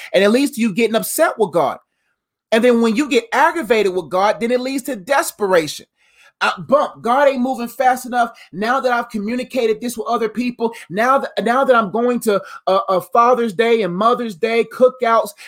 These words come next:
I'm going to Christmas here, I'm going there, and people are always asking me, "Why are you single?" Who cares what they think? Who cares what they say about your singleness? Your singleness is in the hand of God.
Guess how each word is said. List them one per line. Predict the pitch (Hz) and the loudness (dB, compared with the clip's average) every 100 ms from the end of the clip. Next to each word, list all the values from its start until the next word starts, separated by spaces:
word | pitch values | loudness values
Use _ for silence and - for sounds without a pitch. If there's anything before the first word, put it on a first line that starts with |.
| 180 | -10
I'm | 175 | -4
going | 226 214 | -2 -2
to | 180 | -6
Christmas | - 262 233 226 | -6 -6 -4 -8
here, | - 247 | -4 -2
I'm | 226 180 | -2 -2
going | 233 226 | -4 -2
there, | 226 226 | -2 -2
and | 180 | -4
people | 220 262 208 | -8 -4 -4
are | 196 | 0
always | 233 247 220 - | 2 2 0 -2
asking | 196 220 - 220 | -2 -2 -4 -6
me, | 220 226 - - | -4 -4 -8 -8
"Why | 160 214 | 0 2
are | 233 240 | 2 0
you | 220 233 | -2 -6
single?" | - 247 247 240 - | -6 -6 -6 -10 -10
Who | - 392 392 | 0 0 0
cares | 330 359 392 381 254 | -6 -4 -4 -6 -2
what | 254 254 | -2 0
they | 247 240 | -2 -2
think? | 233 220 165 - | -4 -4 -4 -8
Who | - 403 | 2 2
cares | - 349 370 | 4 -2 -2
what | 294 | -4
they | 285 | -8
say | 240 262 | 2 4
about | 254 226 226 | 6 2 0
your | 233 | -4
singleness? | - 247 208 170 - - | 0 -2 0 -4 -8 -6
Your | 254 277 | 0 0
singleness | - 320 359 311 | 0 -6 -4 -6
is | 233 | -4
in | 247 | -4
the | 247 | 0
hand | 269 262 | 0 0
of | 214 | -2
God. | 269 - | -2 0